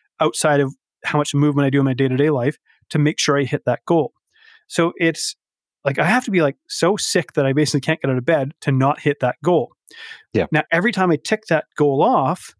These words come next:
Speaker 1: I'm strengthening that behavior. So it becomes, you know, so, and the thing is, once a behavior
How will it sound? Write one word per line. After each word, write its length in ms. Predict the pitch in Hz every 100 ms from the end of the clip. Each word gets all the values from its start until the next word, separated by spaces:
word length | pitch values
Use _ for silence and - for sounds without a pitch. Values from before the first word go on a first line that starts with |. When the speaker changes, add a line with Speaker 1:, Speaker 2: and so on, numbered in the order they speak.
| _ _ _
Speaker 1:
I'm 120 | 143 135
strengthening 680 | - - 180 180 - 160 151
that 180 | 143 -
behavior. 520 | 131 131 160 127 - - - - - -
So 240 | - 143
it 220 | 147 147
becomes, 580 | 151 - 170 160 147 - _ _ -
you 120 | 143
know, 160 | 131 131 - - _ _
so, 300 | - 190 175 - _ _
and 120 | 170 170
the 40 |
thing 180 | - 302
is, 120 | 139
once 200 | 208 262
a 20 |
behavior 500 | 202 - 170 180 208